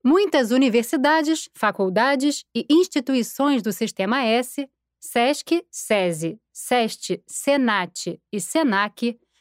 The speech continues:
também oferecem programas de atividade física para a comunidade. Você pode verificar nessas instituições perto da sua casa.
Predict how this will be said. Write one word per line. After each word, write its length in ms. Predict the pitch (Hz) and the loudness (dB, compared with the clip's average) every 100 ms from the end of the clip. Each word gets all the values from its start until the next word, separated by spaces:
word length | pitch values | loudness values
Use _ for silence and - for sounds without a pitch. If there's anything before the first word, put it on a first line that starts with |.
| _ | _
também 440 | - 294 247 285 320 | 0 2 4 4 4
oferecem 500 | 240 214 226 240 220 | 2 2 2 0 -2
programas 380 | 202 190 226 202 | 0 0 0 0
de 60 | |
atividade 520 | 190 214 202 214 202 | -2 -4 -2 -2 -2
física 540 | 180 - 262 220 214 190 | -6 -2 -2 -2 -4 -4
para 200 | 185 180 | -2 -2
a 20 | |
comunidade. 840 | 190 208 269 208 202 202 180 170 _ _ _ _ _ _ - | -2 0 0 0 -2 -2 -6 -16 _ _ _ _ _ _ -10
Você 300 | 214 311 359 | -2 0 0
pode 360 | - 269 302 269 | 0 2 2 2
verificar 680 | 226 233 277 330 262 294 277 | 2 0 -2 -2 0 0 2
nessas 360 | 226 226 202 | 0 0 2
instituições 920 | 277 285 240 269 320 - 262 349 - - | 2 2 -2 -2 -2 0 2 2 0 -2
perto 320 | 247 320 - | -2 0 -2
da 140 | 233 202 | -2 -2
sua 320 | - 370 415 | 0 0 0
casa. 520 | - 208 185 160 | -2 -2 -2 -4